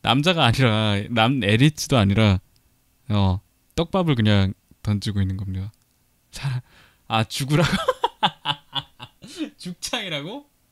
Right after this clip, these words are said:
왜? 왜, 뭐가 필요해? <laughs> 그런가? 음, 아무튼 그럴 일이 없다고? 그래, 그래. 아, 두 달 전 하셀턴 <laughs> 영상을 우연히 유튜브에서 추천해준 뒤로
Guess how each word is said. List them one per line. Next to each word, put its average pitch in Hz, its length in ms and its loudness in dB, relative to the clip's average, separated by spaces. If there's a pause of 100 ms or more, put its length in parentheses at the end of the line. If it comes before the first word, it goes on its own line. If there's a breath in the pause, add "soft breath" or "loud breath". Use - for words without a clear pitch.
(420 loud breath)
왜? 185 580 4 (680)
왜, 151 220 8
뭐가 143 260 4
필요해? 127 380 4
<laughs> 123 200 0 (800 loud breath)
그런가? 104 400 -2 (1040)
음, 95 480 0
아무튼 101 480 -2 (260)
그럴 135 280 4
일이 131 120 4
없다고? 101 440 0 (460)
그래, - 240 -14
그래. - 120 -20 (1300 loud breath)
아, 160 380 4
두 143 100 -2
달 196 180 4
전 196 120 6
하셀턴 165 600 4
<laughs> - 0 -
영상을 139 420 8
우연히 120 360 4
유튜브에서 101 520 0 (640 soft breath)
추천해준 104 640 2
뒤로 92 420 2